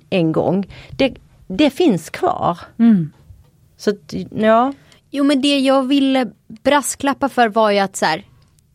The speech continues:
Speaker 3: det går alltid att sälja, även om vi då verkar vara ganska eniga om att man förmodligen kommer älska någonting som man en gång har älskat igen. Men får man ett smycke som inte känns rätt,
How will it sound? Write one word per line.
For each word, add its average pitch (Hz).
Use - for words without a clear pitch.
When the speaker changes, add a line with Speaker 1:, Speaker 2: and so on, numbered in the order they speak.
Speaker 3:
det 220
går 269
alltid 180
att 170
sälja, 180
även 185
om 180
vi 190
då 180
verkar 208
vara 190
ganska 190
eniga 185
om 180
att 180
man 220
förmodligen 214
kommer 208
älska 208
någonting 190
som 196
man 214
en 262
gång 180
har 180
älskat 180
igen. 214
Men 226
får 302
man 285
ett 247
smycke 247
som 214
inte 196
känns 190
rätt, 302